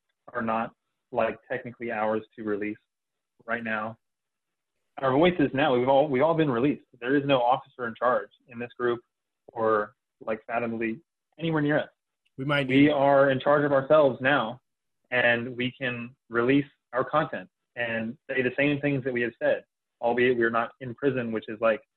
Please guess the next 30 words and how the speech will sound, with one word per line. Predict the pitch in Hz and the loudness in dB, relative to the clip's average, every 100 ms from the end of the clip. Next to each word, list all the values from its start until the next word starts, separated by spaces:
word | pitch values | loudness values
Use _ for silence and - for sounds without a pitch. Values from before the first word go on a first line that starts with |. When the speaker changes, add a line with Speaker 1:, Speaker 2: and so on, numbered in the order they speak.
| _ - _ _ | _ -20 _ _
Speaker 1:
when | 135 135 | -4 0
we | |
recorded | 123 117 175 147 131 | 2 2 2 2 0
it | 120 | -2
in | |
prison, | 117 151 131 | -2 -2 -2
it | 113 | -6
was | 113 | -6
really | 113 - | -8 -2
powerful | 139 127 - 101 - | 0 0 -4 -18 -18
because | 117 113 | -18 -10
we | 113 | -10
were | 107 139 | -8 -4
saying | 135 127 | -4 -4
these | 117 - | -10 -12
things | 113 113 113 | -14 -14 -16
in | - | -18
such | 120 | -16
a | 120 | -16
confined | _ 110 117 120 117 113 _ _ _ - | _ _ -8 -6 -6 -8 _ _ _ -6
space | 123 117 117 _ _ _ _ _ _ _ - | -4 -4 -6 _ _ _ _ _ _ _ -12
and | 113 101 | -10 -8
such | 127 113 | -8 -6
a | |
restricted | 110 - 123 - 113 - | -8 -6 -8 -6 -12 -8
space, | 113 110 - _ _ _ | -6 -6 -8 _ _ _
and | 113 107 104 | -12 -10 -8
our | 107 - | -8 -6
context | 117 120 120 | -8 -6 -10
was | _ | _